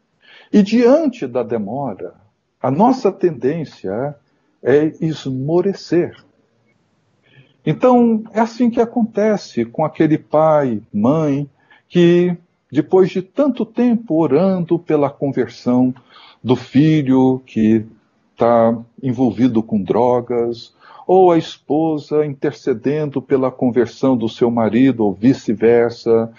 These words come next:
ou a igreja suplicando pelo país e por todas as injustiças que vemos acontecendo, e parece que a cada dia ela aumenta mais a mentira, et cetera.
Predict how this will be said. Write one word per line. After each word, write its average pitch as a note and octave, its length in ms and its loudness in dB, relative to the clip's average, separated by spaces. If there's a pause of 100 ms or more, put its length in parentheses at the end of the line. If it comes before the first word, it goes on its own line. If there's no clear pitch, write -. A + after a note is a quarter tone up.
(260)
ou F3+ 400 4
a E3 100 2
igreja D#3+ 600 0
suplicando C3 840 -8
pelo B2 260 -2
país B2 640 -4
e A#2+ 60 -2
por A2+ 240 -6
todas B2+ 380 0
as A2 180 -4
injustiças B2+ 880 -6
que A#2 140 -4
vemos A2+ 520 0
acontecendo, A2+ 920 0
e A2+ 40 2
parece A#2 480 0
que A2 140 -2
a A2 40 2
cada A2 360 0
dia A#2 400 0 (240)
ela A#2+ 220 2
aumenta A#2+ 600 -4
mais A#2+ 460 -6
a G#2+ 80 -2
mentira, A2+ 640 -2
et G#2 100 -4
cetera. B2 640 0